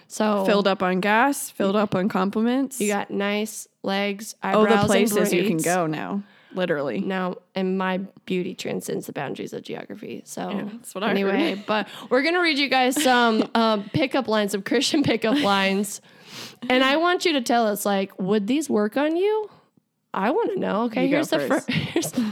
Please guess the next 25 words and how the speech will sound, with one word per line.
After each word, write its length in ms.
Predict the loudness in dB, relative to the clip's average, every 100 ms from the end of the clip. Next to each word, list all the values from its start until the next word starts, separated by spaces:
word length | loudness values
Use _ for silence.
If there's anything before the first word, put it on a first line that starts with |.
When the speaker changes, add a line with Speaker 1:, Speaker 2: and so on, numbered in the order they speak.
| 0 0 2 0 2 -2 -4
Speaker 1:
here's 360 | -4 -2 -2
Speaker 2:
Don't 120 | 2 2
Speaker 1:
the 60 |
Speaker 2:
cry. 280 | 4 4 4
<laughs> 300 | 4 4 2
Your 140 | 0 0
Speaker 1:
<laughs> 240 | 2 2
Okay, 240 | 4 4 2
Speaker 2:
eyes. 20 | 0
Speaker 1:
my, 280 | 0 0 -2 -2 -2 -4 -2 -2 0
my 80 | 0
sweet, 580 | -4 -4 2 4 4 2
sensitive, 440 | 0 0 2 0
lasered 440 | 2 4 4 4 4
eyes. 420 | 4 2 0 -4 -16 -18 -14 -10 -8 -6 -6 -8 -12 _ _ _ _ _ _ _ _ _ _ -20 _ -2
Is 260 | 0 0
this 140 | -2 2
<laughs> 360 | 2 4 4
Speaker 2:
That 140 | 6 6
was 100 | 6
a 80 | 6
lot 460 | 6 6 6 4
to 40 | 4
take 300 | 6 6 6
in. 240 | 6 4